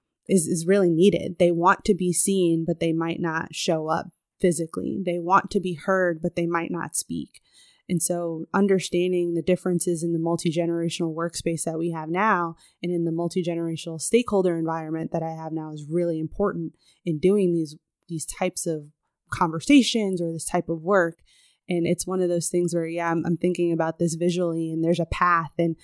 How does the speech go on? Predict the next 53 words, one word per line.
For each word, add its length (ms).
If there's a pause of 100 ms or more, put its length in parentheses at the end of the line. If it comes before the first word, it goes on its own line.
(240)
I'm 160
looking 340
out 140
in 80
front 220
of 80
me, 120
and 80
there's 180
about 260
four 180
different 320
roads, 400
and 80
I 80
can 180
walk 300
down 460 (420)
each 220
of 100
them, 360 (120)
but 120
I'm 120
also 280
thinking 400
behind 420
me, 240 (260)
and 140
there's 220 (180)
eight 240
more 300
that 180
came 300
up 160
to 160
where 240
I 80
am 180
right 160
now. 220
And 120
somehow 360
all 200
of 80
these 220
roads 240
are 120
<laughs> 0
converging 680
on 140
the 80
same 300
space, 500